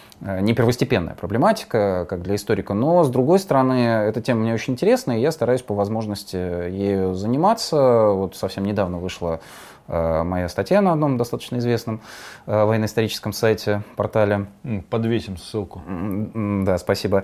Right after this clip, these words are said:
Speaker 2: Подробно.
Speaker 1: А, и это вот, можно сказать, один из этапов, э, исследования с моей стороны, этапов исследования этой, опять же, на мой взгляд, довольно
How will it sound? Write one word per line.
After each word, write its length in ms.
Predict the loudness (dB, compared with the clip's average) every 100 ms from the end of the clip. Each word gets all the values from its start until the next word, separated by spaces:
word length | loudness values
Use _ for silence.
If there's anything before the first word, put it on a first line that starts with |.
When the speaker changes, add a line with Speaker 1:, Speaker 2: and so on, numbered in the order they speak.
| -2
Speaker 2:
Подробно. 280 | -14 -12 -2
Speaker 1:
А, 640 | 2 4 6 6 6 6 4
и 300 | 2 2 6
это 560 | 8 8 8 6 4
вот, 280 | 2 2 -2
можно 320 | 0 2 2
сказать, 640 | 0 2 4 2 0 -6 0
один 320 | 2 2 0
из 100 | 0
этапов, 380 | 2 2 2 -4 -10
э, 400 | -8 -6 -4 -6 -6
исследования 1000 | -4 0 2 2 2 0 -2 -2 -2 -4
с 100 | -4
моей 240 | -4 -4
стороны, 420 | -6 -8 -6 -6
этапов 320 | -6 -8 -8 -8
исследования 920 | -4 0 0 0 0 -2 -4 -4 -6 -6
этой, 600 | -6 -4 -2 -2 -4 -8 -10
опять 240 | -8 -4 -4
же, 100 | -4
на 60 |
мой 140 | -4 -4
взгляд, 240 | -2 -2
довольно 440 | -2 -4 -4 -6